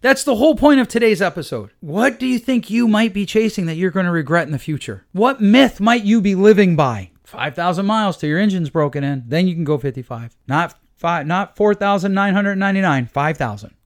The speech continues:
What are you chasing that's a myth? What are you chasing that's not rooted in facts? Maybe when you were told, the person who told you believed it was facts,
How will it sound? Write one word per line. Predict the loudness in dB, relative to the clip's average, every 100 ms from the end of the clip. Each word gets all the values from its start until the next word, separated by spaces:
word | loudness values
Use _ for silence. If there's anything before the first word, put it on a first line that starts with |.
| -12
What | -2 -2 -2 -4
are | -6
you | -6
chasing | -6 -6 -6 -8 -10 -10 -12
that's | -10 -6
a |
myth? | -4 -4 -6 -6
What | 0 2
are |
you | 0
chasing | 0 0 0 -4
that's | -6 -2
not | 0 2 2
rooted | 4 4
in | 2 0
facts? | 2 2 0 -12 -20 -20 -6
Maybe | 2 4 4
when | 4 4
you | 2
were | 0
told, | 2 4 2 0 -6
the | -2
person | -2 -2 -2
who | -2 0
told | 4 2 2
you |
believed | -2 0 0 2
it |
was | 0
facts, | 0 0 0